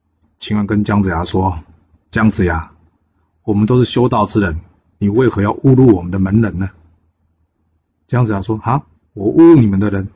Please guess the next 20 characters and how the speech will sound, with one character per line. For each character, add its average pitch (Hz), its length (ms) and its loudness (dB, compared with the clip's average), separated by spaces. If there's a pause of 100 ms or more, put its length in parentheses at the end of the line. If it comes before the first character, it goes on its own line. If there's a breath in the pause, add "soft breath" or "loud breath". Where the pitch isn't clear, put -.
(240)
没 101 160 0
有 127 160 2
啊。” 78 180 -10 (920)
擎 107 200 -6
天 110 240 0
君 110 160 2
秦 101 180 0
完 98 160 0
说 101 260 -4 (300)
：“你 107 60 -6
们 101 160 2
不 107 80 -6
是 113 120 -2
斩 92 220 -6
了 92 80 -6
魔 98 220 -6
家 113 180 0
四 113 220 0
将 101 200 -2
吗？” 82 200 -12